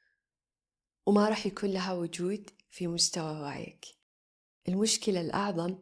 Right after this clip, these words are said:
لأنك مو واعي بوجودها،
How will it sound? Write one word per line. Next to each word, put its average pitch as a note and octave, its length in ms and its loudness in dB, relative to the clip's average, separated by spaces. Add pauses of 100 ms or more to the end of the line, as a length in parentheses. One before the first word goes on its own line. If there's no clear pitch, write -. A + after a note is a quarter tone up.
(1500)
لأنك G3+ 500 2
مو F#3+ 160 0
واعي G#3 760 2 (280)
بوجودها، E3+ 800 0